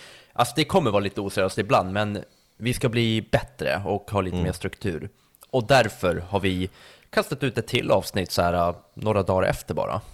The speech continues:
Speaker 2: Ja, för att släta över förra avsnittet. Och vi kommer inte ta bort det, men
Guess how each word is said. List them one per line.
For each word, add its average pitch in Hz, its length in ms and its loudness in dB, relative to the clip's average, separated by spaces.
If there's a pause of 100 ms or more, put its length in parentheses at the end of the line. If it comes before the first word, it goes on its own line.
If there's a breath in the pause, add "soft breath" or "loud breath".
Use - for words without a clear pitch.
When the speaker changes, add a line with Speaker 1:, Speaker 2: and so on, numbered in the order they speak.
(540 loud breath)
Speaker 2:
Ja, 104 260 4
för - 180 2
att 95 100 2
släta 95 440 2
över 80 540 4 (500)
förra 98 380 4
avsnittet. 76 480 0
Och 82 80 4
vi 87 40 2
kommer 113 140 4
inte 104 120 -4
ta 113 120 4
bort 110 300 0
det, 73 160 4
men 87 220 2